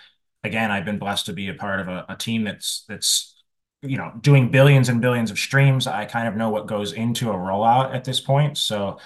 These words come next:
um, it's basically just providing everyone with the tools they need, the different assets they need, and, and how they work, um,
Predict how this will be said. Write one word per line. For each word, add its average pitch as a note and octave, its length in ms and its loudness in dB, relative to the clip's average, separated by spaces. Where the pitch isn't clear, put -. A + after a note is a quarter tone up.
um, G#2 300 0
it's - 140 -8
basically D3 500 2
just C3 180 0
providing A#2 800 0
everyone A#2+ 380 -2
with A2 140 -6
the A2+ 60 -6
tools B2+ 380 0
they A2 160 0
need, G#2+ 360 0
the G#2 40 -4
different G#2 300 -6
assets G#2+ 480 0
they G#2+ 160 -2
need, G#2 320 -2
and, F#2+ 180 -4
and F#2+ 360 -6
how A#2 340 2
they A2+ 160 -2
work, G#2+ 560 -6
um, F#2 640 -4